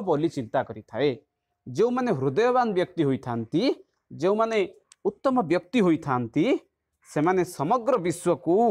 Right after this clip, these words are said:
ଗୋଟିଏ ପରିବାରର ବୋଲି ଚିନ୍ତା କରିଥାନ୍ତି। ଅର୍ଥାତ୍ ଉଦାର ହୃଦୟବାନ ବ୍ୟକ୍ତିମାନେ ସମଗ୍ର ବିଶ୍ୱକୁ ଗୋଟିଏ ପରିବାର ବୋଲି ମନେ କରିଥାନ୍ତି।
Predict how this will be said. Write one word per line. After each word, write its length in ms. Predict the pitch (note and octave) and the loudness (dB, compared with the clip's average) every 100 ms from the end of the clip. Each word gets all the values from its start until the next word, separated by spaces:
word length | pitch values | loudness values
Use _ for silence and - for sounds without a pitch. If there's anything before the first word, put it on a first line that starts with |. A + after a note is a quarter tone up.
| D#3+ - _ _ _ - | 0 -6 _ _ _ -12
ଗୋଟିଏ 520 | A#2+ D3 - G#3 G3+ | -4 -4 0 0 0
ପରିବାରର 640 | - C#3 C#3+ D3+ E3 D3+ C#3 | 0 -2 0 2 2 2 0
ବୋଲି 380 | A#2+ C3 F3 C4 G3 - _ | -2 -2 0 2 0 -6 _
ଚିନ୍ତା 340 | - C#3 A#2 A#3 | -4 -4 0 0
କରିଥାନ୍ତି। 760 | A#3 C3+ A#2+ B2 A2+ A2+ G3 C#3+ - _ _ _ _ _ _ - | 2 -2 -2 -6 -8 -2 0 0 -2 _ _ _ _ _ _ -6
ଅର୍ଥାତ୍ 400 | B2+ - A#3 C4 - | -6 0 0 0 -6
ଉଦାର 260 | C#3+ F3 F#3+ | -2 0 0
ହୃଦୟବାନ 420 | D#3 E3+ D#3+ D3+ | 2 2 2 2
ବ୍ୟକ୍ତିମାନେ 500 | B2+ B2 E3+ E3+ F#3+ C#4 - _ _ _ | 0 -2 -2 0 0 -2 -4 _ _ _
ସମଗ୍ର 360 | C#3 D3+ C3 D3 | 0 0 2 -2
ବିଶ୍ୱକୁ 560 | A2 B2+ - G#3+ G#3 C#4 G#4 - _ - | -2 -6 -2 -2 0 0 0 -6 _ -6
ଗୋଟିଏ 400 | A#2+ F3 - C4 | -4 -4 -2 -2
ପରିବାର 460 | - D#3 E3 A3 B3+ | 0 0 2 2 2
ବୋଲି 160 | A#3 G#3+ | 0 0
ମନେ 220 | F3 D#3+ | 0 0
କରିଥାନ୍ତି। 500 | C#3 B2 G#2+ G2 | -4 -6 -12 -20